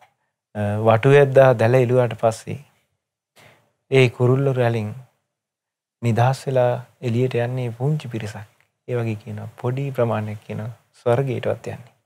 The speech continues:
එතකොට මේ දියණිය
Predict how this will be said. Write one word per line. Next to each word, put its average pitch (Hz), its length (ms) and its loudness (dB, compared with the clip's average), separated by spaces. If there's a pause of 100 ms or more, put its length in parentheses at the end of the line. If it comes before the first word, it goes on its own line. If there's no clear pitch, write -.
(1500)
එතකොට 147 320 2
මේ 131 260 6
දියණිය 127 440 2